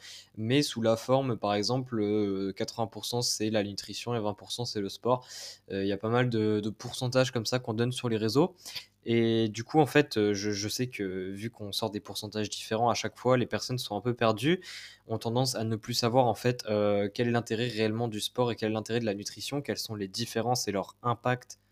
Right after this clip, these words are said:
sur la perte de poids. Et du coup, je me suis dit que ça pouvait être intéressant de, de vraiment parler des deux et de les différencier.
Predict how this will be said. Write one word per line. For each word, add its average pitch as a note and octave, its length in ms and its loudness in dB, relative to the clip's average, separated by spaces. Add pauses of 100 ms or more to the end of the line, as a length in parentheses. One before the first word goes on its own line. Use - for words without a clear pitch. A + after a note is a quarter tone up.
(240)
sur - 240 0
la A#2+ 100 4
perte G#2 200 -2
de G#2 80 0
poids. C#3 260 6 (600)
Et B2 80 0
du B2 80 0
coup, F3 100 -2
je E3+ 100 2
me D3+ 60 4
suis - 160 0
dit - 40 -2
que - 40 -6
ça C3 80 4
pouvait A#2 200 0
être A#2 140 -4
intéressant C3 520 2
de, G#2+ 560 2
de G#2 100 -4
vraiment A#2+ 220 2
parler A#2+ 260 4
des A2 140 2
deux C#3+ 500 4
et G#2 220 0
de G2 160 -4
les G2+ 160 -2
différencier. A#2+ 720 0